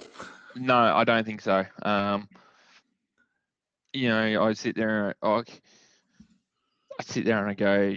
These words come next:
you look at what he did. He, he had a, he had trouble adjusting in Houston, but he started to become s-, somewhat okay in Houston. Then he got moved to Washington, had some teething issues in Washington,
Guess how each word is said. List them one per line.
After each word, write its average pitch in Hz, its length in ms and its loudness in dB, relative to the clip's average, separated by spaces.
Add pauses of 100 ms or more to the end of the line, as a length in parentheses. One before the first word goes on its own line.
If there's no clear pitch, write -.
(160)
you 104 120 -6
look 104 200 -8
at 101 60 -12
what 107 160 -6
he 98 60 -6
did. 104 240 -6
He, 101 220 -6
he 104 220 -8
had 104 220 -4
a, 101 60 -8 (180)
he 117 140 -6
had 101 160 2
trouble 123 440 0 (340)
adjusting 104 760 -2
in 98 500 -10 (180)
Houston, - 560 -8 (1120)
but 104 100 0
he 98 60 0
started 98 460 2
to - 160 -20
become 90 360 -8 (160)
s-, - 400 -20
somewhat 135 520 -6 (120)
okay 139 420 -4
in 143 80 -20
Houston. 156 480 -16 (320)
Then 101 100 -6
he 101 60 -6
got 98 160 -4
moved 107 400 -4 (240)
to 98 460 -6
Washington, 156 540 -2 (720)
had 110 200 2
some 104 140 -8
teething 113 400 2
issues 101 340 -2
in 98 160 -2
Washington, 120 540 -4